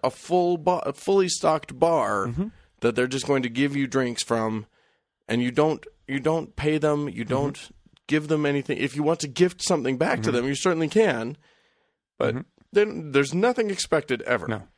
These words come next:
Speaker 2: Ice cream, which is a
Speaker 1: Yeah.
Speaker 2: rare treat
Speaker 1: Yeah.
Speaker 2: when you're in the middle of the desert, probably with no electricity.
Speaker 1: Yeah, somebody will
Speaker 2: Yeah.
Speaker 1: be just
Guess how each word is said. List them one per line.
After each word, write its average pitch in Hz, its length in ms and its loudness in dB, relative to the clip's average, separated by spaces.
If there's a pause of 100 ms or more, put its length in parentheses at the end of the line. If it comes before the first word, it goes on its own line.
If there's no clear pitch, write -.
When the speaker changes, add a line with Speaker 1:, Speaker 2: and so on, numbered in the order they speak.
(240)
Speaker 2:
Ice 165 200 0
cream, 107 360 -2 (320)
which 131 160 -2
is 120 100 -2
a 107 280 0
Speaker 1:
Yeah. 349 280 2
Speaker 2:
rare 110 180 0
treat 110 460 -4 (120)
Speaker 1:
Yeah. 349 360 2
Speaker 2:
when 123 100 0
you're 123 100 0
in 113 60 0
the 113 60 2
middle 104 180 -2
of 104 60 -4
the 98 80 -10
desert, 110 640 -4
probably 107 440 -2
with 98 160 -6
no 95 140 -2
electricity. 92 680 -8
Speaker 1:
Yeah, 294 240 0
somebody 214 320 2
will 220 100 2
Speaker 2:
Yeah. 143 80 0
Speaker 1:
be 202 60 0
just 190 320 -2